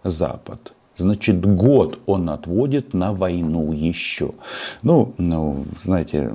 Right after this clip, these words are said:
сроки — это ж такое дело. У них же по факту они все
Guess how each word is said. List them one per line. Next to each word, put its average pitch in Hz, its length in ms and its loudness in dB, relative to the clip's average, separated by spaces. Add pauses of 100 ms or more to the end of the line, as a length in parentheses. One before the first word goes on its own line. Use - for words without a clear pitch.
(240)
сроки — 104 380 0
это 82 100 -6
ж - 100 -6
такое 78 400 0
дело. - 500 -8 (100)
У 98 80 -4
них 98 120 0
же 85 160 -4
по 92 200 0
факту 180 360 0
они 90 180 0
все 156 360 -2